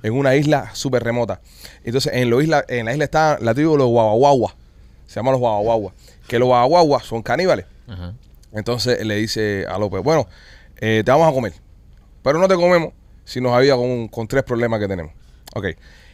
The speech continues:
Speaker 1: En esa cueva que está ahí, en esa cueva que está ahí, hay, eh, un mono que es muy feroz. ¿Ok? Un mono que es muy feroz y tienes que, que domarlo. ¿Ok? En esa otra cueva que está ahí, eh, hay un tigre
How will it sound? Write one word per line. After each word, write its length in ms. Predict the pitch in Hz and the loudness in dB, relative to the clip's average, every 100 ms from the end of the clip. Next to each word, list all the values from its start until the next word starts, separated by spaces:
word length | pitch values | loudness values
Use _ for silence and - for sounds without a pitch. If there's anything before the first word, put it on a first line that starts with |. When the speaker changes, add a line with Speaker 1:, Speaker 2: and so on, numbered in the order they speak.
| - | -6
Speaker 1:
En 160 | 131 180 | 0 0
esa 220 | 185 156 | 2 0
cueva 260 | 165 170 139 | 2 2 0
que 60 | |
está 140 | 131 151 | -2 -2
ahí, 160 | 143 - - 123 | -4 -10 -20 -10
en 80 | |
esa 180 | 110 117 | -6 -4
cueva 180 | 117 117 | -2 -2
que 60 | 107 | -2
está 140 | - | -2
ahí, 140 | 113 - - - - - - - - | -2 -4 -16 -20 -20 -20 -20 -20 -12
hay, 580 | 113 120 123 117 113 107 | -4 0 2 0 0 -4
eh, 580 | 107 104 101 98 92 92 87 78 - - | -4 -4 -4 -4 -4 -6 -10 -14 -14 -6
un 160 | 127 123 | -4 0
mono 260 | 139 131 | 0 2
que 80 | 113 | 0
es 40 | 113 | -2
muy 160 | 123 | -4
feroz. 280 | - 101 90 - - - - - | -4 -4 -4 -10 -20 -20 -20 -20
¿Ok? 140 | 101 120 143 | -8 -8 -6
Un 100 | 101 104 | -8 -6
mono 140 | 107 | -4
que 60 | 101 | -6
es 40 | |
muy 80 | 98 | -6
feroz 280 | 101 135 - - - - - | -2 -2 -4 -18 -20 -20 -14
y 80 | 107 | -8
tienes 280 | 107 110 107 | -2 -2 -2
que, 500 | 104 95 85 73 - | -6 -4 -4 -6 -8
que 120 | 107 | -4
domarlo. 420 | 107 101 98 78 - - - - - - | -2 -2 -6 -8 -20 -20 -20 -20 -20 -14
¿Ok? 160 | 95 - - - - - - - | -12 -12 -14 -20 -20 -20 -20 -8
En 160 | 120 165 | 0 2
esa 240 | - 165 | 4 4
otra 220 | 165 151 | 2 0
cueva 260 | 139 156 139 | 2 2 2
que 80 | 120 | 0
está 160 | 135 | 0
ahí, 180 | 143 143 - - - - - - - - - | 0 -2 -10 -20 -20 -20 -20 -20 -20 -20 -6
eh, 260 | 120 113 - | -2 -2 0
hay 140 | 143 | 2
un 140 | 151 143 | 2 0
tigre 400 | 170 131 107 | 0 0 -2